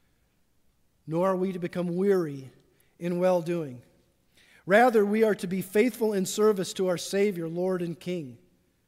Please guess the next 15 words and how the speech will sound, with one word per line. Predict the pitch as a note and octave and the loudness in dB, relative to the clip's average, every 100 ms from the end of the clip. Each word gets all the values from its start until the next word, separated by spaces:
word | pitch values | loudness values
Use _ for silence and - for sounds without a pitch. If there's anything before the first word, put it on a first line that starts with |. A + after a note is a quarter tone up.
| _ _ _ _ _ _ _ _ _ _ _ _ _ _ _ _ - | _ _ _ _ _ _ _ _ _ _ _ _ _ _ _ _ -4
As | F3 D3+ | -4 -2
we | E3+ | -4
minister | D#3+ D#3+ G#3 A3+ - A#3 | -4 -4 -4 -4 -8 -10
to | - G#3+ | -8 -8
others | F#3+ G3+ G3 D#3+ - | -4 -4 -4 -8 -8
in | F3+ | -6
the | F3 | -6
kingdom, | - F#3+ F3+ D3+ B2+ A#2+ _ _ _ _ _ _ - | -8 -8 -6 -8 -14 -20 _ _ _ _ _ _ -12
we | E3 G3 | -6 -4
will | F3 D#3+ F#3+ F3+ E3+ D#3 - _ C#3+ | -4 0 2 2 -2 -6 -14 _ -12
be | F#3 F3+ D#3+ C3+ C3 _ _ - | -8 -6 -6 -10 -14 _ _ -10
rewarded. | D#3+ D#3 E3+ E3 A#2 - _ _ _ _ _ _ _ _ _ _ _ _ _ _ _ _ _ _ _ _ _ _ _ _ _ _ _ _ _ _ - | -8 -6 -6 -6 -10 -20 _ _ _ _ _ _ _ _ _ _ _ _ _ _ _ _ _ _ _ _ _ _ _ _ _ _ _ _ _ _ -2
In | G#3 A#3 | 0 2
the | A3 | 2
meantime, | G#3+ A#3 A3+ C3+ G#2 - | 2 0 -4 -10 -16 -20